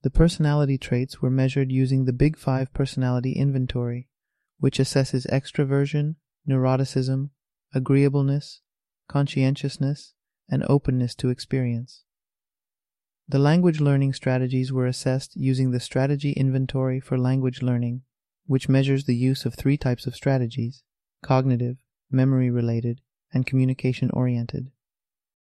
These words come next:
The findings of the study indicated that extroversion and conscientiousness were positively associated with the use of communication-oriented strategies, such as seeking out opportunities to practice speaking and interacting with native speakers.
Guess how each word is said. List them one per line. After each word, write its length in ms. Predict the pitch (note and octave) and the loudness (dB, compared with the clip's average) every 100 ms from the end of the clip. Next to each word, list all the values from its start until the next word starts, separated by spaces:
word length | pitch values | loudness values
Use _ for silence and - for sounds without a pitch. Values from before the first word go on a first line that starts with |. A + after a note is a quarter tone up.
| _ _ _ _ _ _ _ - | _ _ _ _ _ _ _ -4
The 100 | D3 | -2
findings 440 | - G3+ G3+ G3+ | 4 4 6 4
of 100 | D#3 | 2
the 80 | C3 | 0
study 320 | - C3 B2 | 0 0 2
indicated 580 | - C3 C3 - B2 B2+ | 2 2 2 0 -2 0
that 160 | B2+ A#2+ | -2 0
extroversion 720 | D3 - D#3 C#3 C3+ C3 C3 | -2 -2 -2 2 0 0 -2
and 140 | C3 B2+ | -2 -2
conscientiousness 880 | C3+ C3 B2+ C#3 C#3 - B2 - | -2 -2 -2 -2 -4 -4 -4 -4
were 100 | B2+ | -4
positively 640 | B2+ C#3 C#3+ D3 - C#3 C3+ | -2 0 0 0 -2 0 0
associated 720 | B2 C3+ C3+ B2+ A#2 A#2+ B2 | 0 -2 -2 -2 -2 -2 -2
with 140 | B2+ | -2
the 100 | - | -2
use 360 | B2 C3 B2 - | 0 0 0 -2
of 100 | B2 | -10
communication-oriented 1200 | - B2+ B2+ - B2+ - B2+ B2+ B2+ B2 A#2+ A#2 | -2 2 2 2 -2 0 0 2 2 0 -2 -6
strategies, 720 | - C3 C3 A#2+ A#2 A#2 - _ _ _ _ | -2 -2 0 -2 -2 -4 -8 _ _ _ _
such 280 | - C3+ - | -2 0 2
as 100 | B2+ | -2
seeking 400 | - D3+ - C#3 | 0 0 2 2
out 160 | C3 C3 | 2 2
opportunities 680 | C3 C3 - B2+ A#2+ A#2 - | 0 -2 0 0 2 -2 -4
to 100 | - | -4
practice 420 | - B2+ - B2+ | -2 -2 -2 -8
speaking 540 | - C#3 C3+ A#2+ A#2+ - _ _ | -2 -2 0 0 -2 -6 _ _
and 120 | A#2+ | 0
interacting 580 | C3+ C#3 B2+ B2+ - B2+ | 2 2 2 0 0 0
with 200 | B2 - | 0 0
native 280 | B2+ B2 A#2 | 0 2 -2
speakers. 600 | - C3 - A2+ A#2 | -2 -4 -2 -4 -6